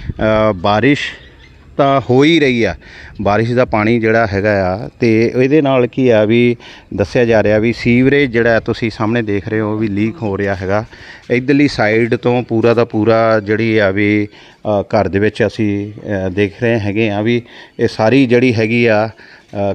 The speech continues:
ਕਿਚਨ ਜਿਹੜੀ ਆ, ਰਸੋਈ ਪੂਰੀ ਦੀ ਪੂਰੀ ਬੈਠ ਚੁੱਕੀ ਹੈਗੀ ਆ, ਅ, ਬਿਲਕੁਲ ਧੱਸ ਗਈ ਹੈਗੀ ਆ। ਅ, ਕੰਧ ਜਿਹੜੀ ਆ ਵੀ ਬਿਲਕੁਲ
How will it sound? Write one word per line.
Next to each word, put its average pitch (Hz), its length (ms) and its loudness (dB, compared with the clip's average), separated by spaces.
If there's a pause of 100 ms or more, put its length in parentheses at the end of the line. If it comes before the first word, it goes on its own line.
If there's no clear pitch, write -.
ਕਿਚਨ 135 460 0
ਜਿਹੜੀ 117 280 0
ਆ, 107 60 2
ਰਸੋਈ 123 500 2
ਪੂਰੀ 135 320 -2
ਦੀ 135 100 0
ਪੂਰੀ 117 480 0 (440)
ਬੈਠ 113 460 -2
ਚੁੱਕੀ 127 360 -2
ਹੈਗੀ 107 360 0
ਆ, 104 220 0
ਅ, - 960 -8
ਬਿਲਕੁਲ 123 460 0 (440)
ਧੱਸ 117 220 0
ਗਈ 113 260 0
ਹੈਗੀ 110 300 -2
ਆ। 107 280 0
ਅ, 101 720 -8 (100)
ਕੰਧ 135 260 0
ਜਿਹੜੀ 123 340 0
ਆ 110 120 0
ਵੀ 110 260 -2 (460)
ਬਿਲਕੁਲ 117 520 0